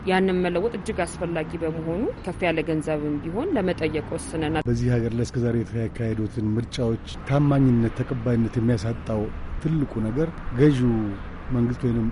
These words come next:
Speaker 2: አስተዳዳሪው በስልጣን ላይ ያለው መንግስትና ይሄ ምርጫ ቦርድ በጥብቅ የተሳሰሩና እንደውም አንዱ እጅ እንደሆነ ስለሚታወቅና ስለሚገመትም ጭምር ነው። በዚያ ምክንያት ነው ተአማኒነት የሚያጣው ምርጫው ሁልጊዜም ቢሆን ብዙ ጊዜ።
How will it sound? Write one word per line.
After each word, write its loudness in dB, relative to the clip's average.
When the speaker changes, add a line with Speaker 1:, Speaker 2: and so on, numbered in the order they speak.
Speaker 2:
አስተዳዳሪው 0
በስልጣን 0
ላይ 2
ያለው 0
መንግስትና 2
ይሄ 6
ምርጫ 4
ቦርድ 2
በጥብቅ 0
የተሳሰሩና 2
እንደውም 2
አንዱ 4
እጅ 2
እንደሆነ 2
ስለሚታወቅና 4
ስለሚገመትም 2
ጭምር 0
ነው። 0
በዚያ 6
ምክንያት 4
ነው 2
ተአማኒነት 2
የሚያጣው 0
ምርጫው -4
ሁልጊዜም -4
ቢሆን -2
ብዙ -2
ጊዜ። -2